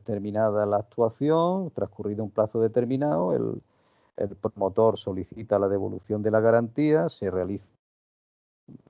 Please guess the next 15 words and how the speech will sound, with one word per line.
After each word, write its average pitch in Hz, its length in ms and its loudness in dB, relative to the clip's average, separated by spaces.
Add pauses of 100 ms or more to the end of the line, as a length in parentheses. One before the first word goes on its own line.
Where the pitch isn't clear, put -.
(140)
y 55 380 -12
si - 180 -14
no 101 180 0
ha - 20 4
habido, 107 460 0 (520)
eh, 98 480 2
problema, 151 720 2
eh, - 80 -14
si 90 140 -16
no 90 60 -8
ha - 20 -4
habido 95 560 -2
contaminación, 104 880 -4
si 110 120 -10
no, 98 180 -8